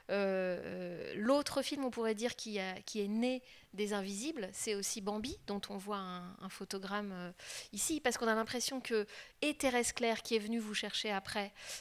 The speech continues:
euh, à la limite, euh, elle, elle a été enthousiaste de son, sa partie des Invisibles, et peut-être qu'elle avait, moi, moi, je pense qu'elle avait aussi encore plus à raconter, parce qu'elle est, elle est hors norme, elle est,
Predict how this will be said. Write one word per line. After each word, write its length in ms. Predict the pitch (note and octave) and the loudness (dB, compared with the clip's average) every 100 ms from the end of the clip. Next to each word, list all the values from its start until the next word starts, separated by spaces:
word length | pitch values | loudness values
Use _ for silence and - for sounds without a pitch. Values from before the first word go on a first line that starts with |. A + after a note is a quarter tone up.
| - | -4
euh, 120 | G3 | 0
à 60 | G3+ | 2
la 80 | G#3 | 4
limite, 340 | A3 A#3 - | 4 2 0
euh, 220 | F#3+ F#3 F#3 - - - | -2 -2 -6 -14 -16 -12
elle, 160 | - - | -8 -4
elle 140 | F#3+ | 0
a 60 | F#3+ | 0
été 220 | F#3 G#3 | 0 0
enthousiaste 680 | G#3 G3+ A3 A#3 B3+ B3+ G3 | 0 0 0 6 4 4 -2
de 140 | G#3 | -2
son, 360 | G3+ - G3 F#3+ | 0 -2 -2 -2
sa 160 | G3+ | -2
partie 420 | - G3+ - C4+ A3+ | 0 0 0 -4 -2
des 160 | G#3 | -2
Invisibles, 380 | G#3 A3+ C4+ G#3+ | -2 -2 -4 -4
et 20 | |
peut-être 180 | G3+ G#3+ | -4 -2
qu'elle 140 | - G3+ | 0 0
avait, 240 | G3+ G3 - - - - | 0 -2 -4 -16 -14 -4
moi, 120 | A3 | -2
moi, 100 | G3 | 0
je 60 | G3+ | 0
pense 160 | C#4+ - | -2 4
qu'elle 140 | A3 | 6
avait 140 | G#3 | 8
aussi 440 | G#3+ A3 - C4+ - - _ _ A#3+ | 6 4 2 -4 -12 -20 _ _ 0
encore 340 | B3 C#4 - | 4 4 2
plus 260 | - D#4 B3+ | 0 6 6
à 60 | |
raconter, 480 | G#3+ A3 A#3 A3+ C4+ - - - | 6 2 -2 -2 -6 -8 -20 -12
parce 160 | - F#3 | -8 -4
qu'elle 220 | G#3+ G3 | -2 0
est, 140 | G3 F#3+ | 0 0
elle 180 | G3+ | 2
est 100 | G3+ | 4
hors 200 | G#3+ A3 | 4 4
norme, 320 | B3+ C#4+ B3+ A3 | 6 6 6 2
elle 160 | F#3+ | 0
est, 260 | G3 F#3+ | -2 -4